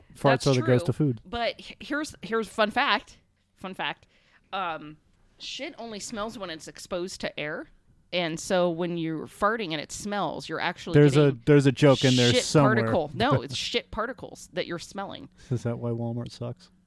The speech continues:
Speaker 2: Yeah, that is why Walmart sucks. Yes,
Speaker 1: Shit
Speaker 2: absolutely.
Speaker 1: is only exposed to air. <laughs>
Speaker 2: Shit
Speaker 1: Shit
Speaker 2: is
Speaker 1: only smells
Speaker 2: exposed,
Speaker 1: when
Speaker 2: there's
Speaker 1: it's
Speaker 2: so
Speaker 1: exposed to
Speaker 2: much of
Speaker 1: air.
Speaker 2: it exposed to air right there.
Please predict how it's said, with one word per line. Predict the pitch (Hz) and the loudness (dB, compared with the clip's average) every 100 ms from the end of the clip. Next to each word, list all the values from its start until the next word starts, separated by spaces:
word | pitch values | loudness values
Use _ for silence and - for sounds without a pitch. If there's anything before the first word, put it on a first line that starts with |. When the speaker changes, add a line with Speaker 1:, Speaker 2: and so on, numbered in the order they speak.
| _ | _
Speaker 2:
Yeah, | 180 175 - | -14 -10 -8
that | - | -8
is | 147 - | -8 -8
why | 156 | -8
Walmart | 165 165 165 - | -8 -10 -12 -14
sucks. | - - - - - | -18 -18 -20 -20 -14
Yes, | 156 175 | -10 -10
Speaker 1:
Shit | - | -6
Speaker 2:
absolutely. | 160 175 - 170 139 131 | -4 -2 -2 4 4 6
Speaker 1:
is | 131 | 6
only | 139 | 4
exposed | 139 - 139 143 | 4 2 4 4
to | 156 | 4
air. | 143 151 127 110 | 2 2 0 -2
<laughs> | - | -4
Speaker 2:
Shit | |
Speaker 1:
Shit | - 233 | 0 2
Speaker 2:
is | 165 | 4
Speaker 1:
only | 156 147 | 4 4
smells | 147 151 147 | 4 6 6
Speaker 2:
exposed, | 139 | 6
Speaker 1:
when | 131 | 2
Speaker 2:
there's | 123 | 2
Speaker 1:
it's | 135 | 0
Speaker 2:
so | - 139 | 0 2
Speaker 1:
exposed | 175 | 4
to | |
Speaker 2:
much | 220 | 2
of | 151 | 2
Speaker 1:
air. | 135 | 2
Speaker 2:
it | |
exposed | 156 180 180 175 170 | 0 -4 -4 -2 -2
to | - | -4
air | - 160 | -4 -6
right | 147 - | -8 -10
there. | 151 | -12